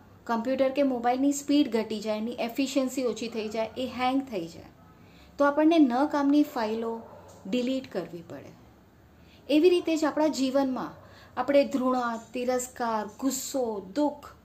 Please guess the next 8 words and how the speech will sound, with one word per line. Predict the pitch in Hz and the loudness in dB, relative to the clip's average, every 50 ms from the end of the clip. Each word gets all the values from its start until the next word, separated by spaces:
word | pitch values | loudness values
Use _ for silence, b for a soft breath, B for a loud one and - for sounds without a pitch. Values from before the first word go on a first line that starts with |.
| - b b b b b b b b b b b b b - | -20 b b b b b b b b b b b b b -4
એવા | 302 330 370 | -2 0 0
કેટ-, | 359 359 - - - 330 349 370 359 - - - - | 0 -2 -6 -6 -2 2 2 2 2 -2 -6 -10 -2
કેટલાય | - 302 302 302 - - 320 330 339 339 339 339 330 | 0 0 0 0 -2 -2 -2 0 0 0 2 4 6
નેગેટિવ | 302 277 262 254 - 262 262 269 294 285 285 | 6 6 6 4 2 0 0 0 0 -2 -2
ફિલિંગ્સને | 277 - - 285 254 247 247 269 269 262 254 247 - 247 247 247 | -2 -4 -6 -4 -4 -2 -2 0 0 0 -2 -2 -4 -6 -6 -6
ભરી | 247 240 226 208 226 233 240 240 | -8 -10 -8 -6 -4 -4 -2 -2
રાખીએ | 226 202 180 175 - - 180 156 170 | -2 -4 -4 -6 -8 -10 -10 -10 -10
છીએ | 170 - - - | -10 -14 -18 -20